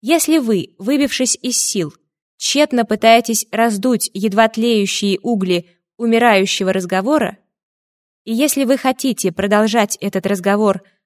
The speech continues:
по политическим соображениям или из сострадания, вот надежный прием, который поможет вам снова зажечь пламя общения.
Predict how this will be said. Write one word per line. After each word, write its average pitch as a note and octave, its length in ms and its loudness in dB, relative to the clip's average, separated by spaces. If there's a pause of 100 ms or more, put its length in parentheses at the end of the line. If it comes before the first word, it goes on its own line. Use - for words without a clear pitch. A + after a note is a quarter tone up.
(120)
по A3+ 120 -4
политическим G#3+ 840 -2
соображениям F#3 920 0 (220)
или G#3+ 200 2
из G3+ 300 0
сострадания, G3 840 -2 (680)
вот D4 260 0
надежный G3+ 540 2
прием, B3 460 -2 (420)
который E4+ 300 2
поможет A3+ 500 2
вам B3+ 300 0 (200)
снова D4 380 2
зажечь G#3+ 500 0 (140)
пламя G#3+ 420 2
общения. E3 640 -4